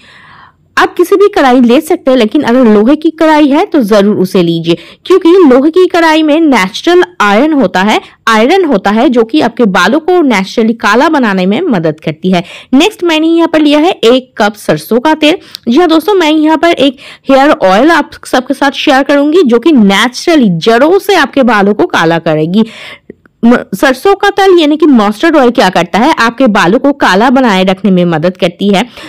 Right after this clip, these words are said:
जड़ों से ये आपके बालों को मजबूत करती है। अगर आपके स्कैल्प में फंगल इन्फेक्शन, रैशेज है तो उसे भी कम करने में मदद करती है और स्प्लिटन को भी कम करती है। नेक्स्ट मैं यहाँ पर ऐड कर रही हूँ हल्दी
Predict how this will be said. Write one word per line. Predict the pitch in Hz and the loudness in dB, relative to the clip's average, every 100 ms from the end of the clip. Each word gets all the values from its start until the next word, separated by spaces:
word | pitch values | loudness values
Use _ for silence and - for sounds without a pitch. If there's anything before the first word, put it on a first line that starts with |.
| - | -2
जड़ों | 190 202 240 277 339 | 0 2 2 2 2
से | 381 370 359 220 | 2 2 2 2
ये | 226 | 0
आपके | 208 208 226 | 0 -2 0
बालों | 208 175 | 2 0
को | 175 | 2
मजबूत | 190 175 165 202 320 | 0 0 0 0 0
करती | - 262 254 | 0 -4 0
है। | 262 262 | 0 0
अगर | 214 262 | 0 0
आपके | 240 240 226 | 0 0 -4
स्कैल्प | 226 202 226 254 | -2 -2 0 0
में | 233 | -2
फंगल | 240 202 208 - | -2 0 0 0
इन्फेक्शन, | 254 311 311 - 277 | -2 -2 -4 -2 -2
रैशेज | 190 165 - 220 208 | 0 -2 -4 -6 -4
है | 202 | -4
तो | 196 247 | -2 -4
उसे | 214 247 233 | -2 0 0
भी | 254 | 0
कम | 247 226 | -2 -2
करने | 220 208 214 | -2 -2 0
में | 254 | 0
मदद | 202 175 - | 0 -4 -6
करती | 202 233 | -6 -2
है | |
और | 285 | -4
स्प्लिटन | 285 - 339 403 | -4 -4 -2 -2
को | 359 254 | -2 -2
भी | 247 | -2
कम | 233 180 | -2 -4
करती | 156 131 180 | -4 -6 -6
है। | - - - - - | -6 -8 -20 -8 -2
नेक्स्ट | 349 - | -2 0
मैं | 359 | -2
यहाँ | 359 349 | 0 0
पर | 330 | -2
ऐड | 330 220 226 | -2 -2 -4
कर | - | -2
रही | 226 | 0
हूँ | 240 | 0
हल्दी | 202 165 185 175 | 0 0 0 0